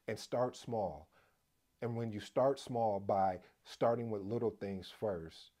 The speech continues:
you can start, you can continue to grow. Yes, you're gonna fall. Yep, you're gonna fail.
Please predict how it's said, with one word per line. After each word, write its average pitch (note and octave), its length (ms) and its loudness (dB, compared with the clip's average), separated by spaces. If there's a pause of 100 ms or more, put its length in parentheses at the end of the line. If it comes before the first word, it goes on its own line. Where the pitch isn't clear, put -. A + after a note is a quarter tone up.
(160)
you G#2+ 160 -6
can G2+ 140 -6
start, G#2 500 2
you A2+ 140 -6
can G#2 140 -10
continue G#2 520 -8
to G2+ 100 -2
grow. F#2+ 300 -2
Yes, A2+ 340 2
you're G#2 100 -6
gonna F#2 180 -6
fall. E2+ 340 -8
Yep, C3+ 280 6
you're G2+ 120 -2
gonna F#2+ 200 -4
fail. E2+ 360 -10